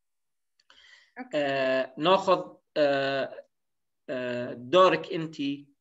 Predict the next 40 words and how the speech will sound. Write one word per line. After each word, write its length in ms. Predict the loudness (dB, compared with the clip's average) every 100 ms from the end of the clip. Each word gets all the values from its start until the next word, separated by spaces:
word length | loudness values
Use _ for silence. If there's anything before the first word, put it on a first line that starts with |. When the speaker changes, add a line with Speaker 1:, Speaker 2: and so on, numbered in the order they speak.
| _ _ -8
Speaker 2:
بموضوع 420 | -4 -2 0 -2
تطوير 440 | -4 -8 -4 -4
المنتجات. 680 | -4 -8 -10 -8 -8 -8 -6
يعني 400 | -6 -4 -8 -6
هلا 300 | -2 0 -2
أنتِ 220 | -4 -10
اليوم 540 | -6 -2 0 -2 -4 -2
هذا 200 | 0 0
بموضوع 480 | -2 -4 -4 -2 -2
الزهر، 380 | -4 -4 -4 -2
لأنه 300 | -2 -4 -6
خلص 320 | -6 -6 -6
اللون 240 | -4 -2
مش 240 | -2 -6 -2
رايح 240 | 0 0 -2
عن 160 | -2
بالي. 340 | 0 -2 -4 -10 -8
Speaker 1:
<laughs> 680 | -2 -2 0 -2 -4 0
لا، 140 | 4 6
بعدين 320 | 4 4 6
Speaker 2:
آه، 100 | 6
Speaker 1:
هلا، 260 | 8 8
Speaker 2:
فإنه 220 | 6 4 6
Speaker 1:
هلا 140 | 8
Speaker 2:
إيش 140 | 8
خطر 260 | 8 6 6
Speaker 1:
بعد 220 | 6 6
لي 80 | 6
Speaker 2:
ببالك؟ 260 | 8 8 4 -6 -16 -2
آه، 100 | 0
كيف 300 | 2 2 2
أنتِ 200 | 0 2
بت-، 280 | 2 2 0
بتيجي 320 | -2 0 2
الفكرة 480 | 0 0 -2 4 4
وبتبلشي 540 | 4 0 0 -2 0 -4
تطوري 420 | 2 2 2 0
بمنتج؟ 600 | -2 -4 -4 -4 -2 0
هي 80 | 0
أولًا. 460 | 2 4 2 0